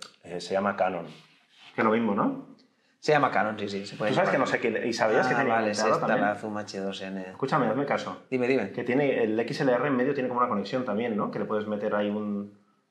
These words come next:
Speaker 1: o algo así, me explicaron.
Speaker 2: Tiene re-, puede tener retorno, sí, hombre, tiene muchas cosas.
Speaker 1: ¿Qué cosas? Bueno, total.
Speaker 2: Total.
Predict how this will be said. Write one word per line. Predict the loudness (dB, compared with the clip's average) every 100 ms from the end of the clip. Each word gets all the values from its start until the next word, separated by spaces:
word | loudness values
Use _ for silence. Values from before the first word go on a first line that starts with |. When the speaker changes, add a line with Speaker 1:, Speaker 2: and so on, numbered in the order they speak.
| _ -4
Speaker 1:
o | 0
algo | 2 0
así, | -2 -6 -6
me |
explicaron. | -10 -8 -4 -4 -4 -2
Speaker 2:
Tiene | 0 2
re-, | 2 2
puede | 0 0 2
tener | 2 2 0
retorno, | 0 2 2 2 0
sí, | 2 0
hombre, | 0 -4
tiene | -4 -8
muchas | -8 -10
cosas. | -10 -10 -10 -12 _ _ _ -10
Speaker 1:
¿Qué | -10
cosas? | -8 -10 -12 -16 _ _ _ _
Bueno, | -2 0
total. | 0 0 0 -2 -14 _ _
Speaker 2:
Total. | -4 0 0 -2